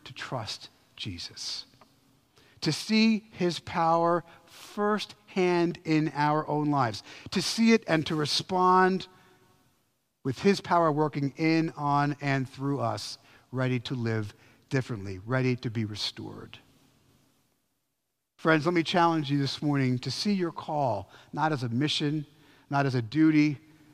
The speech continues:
not even as an obligation, but really as a chance, as an opportunity to follow God and to see how he changes lives for good and see how he will use you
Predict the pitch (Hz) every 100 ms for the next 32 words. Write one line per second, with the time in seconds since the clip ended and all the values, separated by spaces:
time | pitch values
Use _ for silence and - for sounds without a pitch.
0 | _ _ 151 165 170 160 143 135 135 131
1 | 123 120 120 - 98 80 - _ _ _
2 | _ _ _ 143 147 147 151 175 208 208
3 | 151 127 120 - - 175 165 113 - -
4 | - 139 - 208 240 202 202 180 147 107
5 | 82 - _ _ _ _ _ _ - -
6 | 160 160 151 135 127 113 104 104 127 -
7 | - 277 285 135 95 95 - - _ _
8 | - 143 160 - 170 160 147 123 127 123
9 | 120 117 - 104 127 120 98 - - -
10 | - 135 120 - 202 202 170 151 165 151
11 | 151 143 170 185 165 151 165 202 147 90
12 | 76